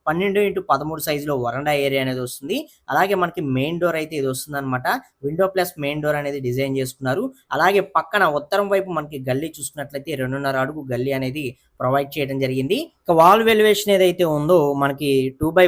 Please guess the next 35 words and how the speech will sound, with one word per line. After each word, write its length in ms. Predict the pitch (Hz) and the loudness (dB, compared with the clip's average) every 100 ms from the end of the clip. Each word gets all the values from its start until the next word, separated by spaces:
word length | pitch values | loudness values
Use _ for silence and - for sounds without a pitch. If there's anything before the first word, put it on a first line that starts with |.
| 180 | 4
ఫోర్ 180 | 175 - | -2 0
టైల్స్ 300 | 143 143 147 151 | 0 0 -2 -2
అనేవి 320 | 143 143 160 123 | -2 -2 -2 -2
ఉపయోగించి 600 | 120 139 139 135 127 170 139 135 - - | -2 0 0 0 -4 -2 -2 -2 -8 -2
వాల్ 220 | 131 143 156 | 2 2 2
వెలివేషన్ 480 | 151 139 135 139 127 | -2 -2 -4 -4 -4
మొత్తం 200 | 127 143 139 | -4 -2 0
కూడా 140 | 139 123 | 2 0
డిజైన్ 320 | 123 131 135 127 | 0 2 2 0
చేశారండి. 440 | 120 123 120 147 190 | -2 -2 -2 -4 -4
టైల్స్ 280 | 123 127 135 143 | -2 -4 -4 -4
కూడా 140 | 135 127 | -2 -2
మంచి 200 | 127 131 - | -6 -10 -4
క్లాసీ 320 | 117 120 139 | -4 -2 -6
లుక్ 140 | 127 _ | -8 _
తోటి 240 | 127 120 127 123 _ _ - | -10 -6 -8 -8 _ _ -8
ఉన్నాయని 340 | 120 135 127 123 | -2 0 0 0
మనం 140 | 117 117 | -4 -8
చెప్పుకోవచ్చు, 460 | 117 - 127 127 135 | -12 -6 -6 -6 -8
ఇక్కడ 140 | 123 110 | -10 -8
చూడవచ్చు. 460 | 123 127 127 127 208 277 _ _ 135 | -4 -2 -4 -4 -4 -4 _ _ 0
అలాగే 260 | 156 180 170 | 2 2 0
కింద 180 | - 165 175 | 0 0 2
మొత్తం 220 | 165 - 156 | 0 0 -2
మనకి 180 | 143 131 | -2 0
మార్బుల్ 340 | 123 139 147 147 | 4 4 2 0
అనేది 240 | 143 135 143 - | 0 -2 -4 -4
ప్రొవైడ్ 300 | 120 123 127 | -2 0 -2
చేయడం 220 | 127 120 120 | -6 -4 -6
జరిగింది. 320 | 120 120 165 285 _ _ | -6 -4 -4 -4 _ _
ఇక 100 | - 151 | 0 2
మనకి 200 | 156 165 143 | 2 0 -2
మెయిన్ 220 | 143 180 196 | 0 2 6
డోర్ 160 | 190 | 6
అనేది 260 | 180 170 180 | 6 4 2